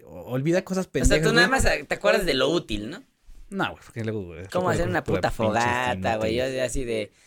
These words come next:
Speaker 2: ¿sabían quién fue el primer? Ah, no. <laughs> ¿Cuál fue el primer tazo que salió en mil novecientos noventa y tres? No.
Speaker 1: El de Pikachu.
Speaker 2: <laughs> Y ahora, güey, ahorita que te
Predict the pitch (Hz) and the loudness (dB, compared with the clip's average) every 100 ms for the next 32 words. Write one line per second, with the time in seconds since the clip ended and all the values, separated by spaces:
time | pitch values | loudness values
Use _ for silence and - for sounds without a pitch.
0 | _ - - 147 147 147 185 247 233 160 | _ 0 2 2 2 2 2 0 -4 -4
1 | 196 202 170 196 226 180 165 175 - 165 | -2 -2 -2 -2 -2 -2 -2 -4 -8 -14
2 | 170 - - - - 349 - - - - | -8 0 2 2 0 -4 -4 -20 -20 -6
3 | - 233 233 233 226 185 180 214 - 208 | 2 4 6 4 4 2 2 2 2 2
4 | 220 - 208 208 170 208 196 226 214 - | 2 4 4 4 2 2 2 0 2 2
5 | - 208 185 139 123 127 123 127 143 - | 2 0 -2 -4 -4 -2 -2 0 -2 -4
6 | 117 123 120 117 117 110 113 120 113 - | -2 2 2 2 0 0 -2 0 -2 -2
7 | 135 131 135 - 220 - - - - 247 | -2 0 -2 0 0 0 0 2 4 2
8 | - - - - - - _ _ _ _ | 0 -12 -20 -16 -12 -12 _ _ _ _
9 | _ _ _ _ _ 220 240 269 269 240 | _ _ _ _ _ 0 2 4 2 2
10 | 254 - - 180 185 214 196 202 190 175 | 0 -2 -6 0 2 0 -2 -2 -2 -2
11 | 151 | -4